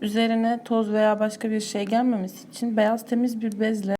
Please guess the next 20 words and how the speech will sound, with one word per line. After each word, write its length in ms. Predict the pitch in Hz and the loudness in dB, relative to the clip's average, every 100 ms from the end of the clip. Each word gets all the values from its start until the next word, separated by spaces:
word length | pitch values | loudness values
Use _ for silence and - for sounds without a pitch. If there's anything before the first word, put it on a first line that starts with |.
| _ - _ - - - - - - - - | _ -20 _ -20 -20 -20 -20 -20 -20 -14 2
ya 160 | 277 254 | 4 6
da 60 | |
istediğiniz 600 | 254 254 226 233 240 220 | 2 0 2 4 4 2
bir 100 | 196 | 0
örtüyle 580 | 202 214 202 - 233 202 | 0 0 0 0 0 0
üzerini 400 | 202 190 190 208 | -2 0 2 2
kapatabilirsiniz. 960 | 226 220 214 202 190 196 196 - 185 - - - - - - - - - - - - - - - - - - - - - | 0 -2 -2 -2 0 -2 -4 -6 -6 -6 -14 -20 -20 -20 -20 -20 -20 -20 -20 -20 -20 -20 -20 -20 -20 -18 -18 -16 -20 -6
Hamurumuzun 500 | 233 240 262 262 269 | 2 6 6 4 2
mayalanması 680 | 269 254 247 254 254 254 240 | 4 4 6 6 4 2 -2
bittikten 480 | 240 240 - 294 | -2 -6 0 2
sonra 460 | 294 233 190 185 208 | 2 0 0 0 -2
üzeri 280 | 214 208 233 | -2 0 0
için 220 | 254 240 - | 0 -2 0
ayırdığımız 500 | 208 202 185 196 208 | 0 0 0 0 2
yumurta 280 | 226 247 247 | 0 0 -4
sarılarını 420 | 214 190 196 220 | -2 2 2 2
sürüyoruz. 600 | - 175 170 165 - - - - - - - - | -2 -4 -2 -4 -10 -16 -20 -20 -20 -20 -18 -12
İsteğe 380 | - 269 285 | -4 2 2
bağlı 400 | 262 208 196 233 - | 4 2 2 -4 -2
üzerine 600 | 214 220 202 190 208 | 0 2 2 0 0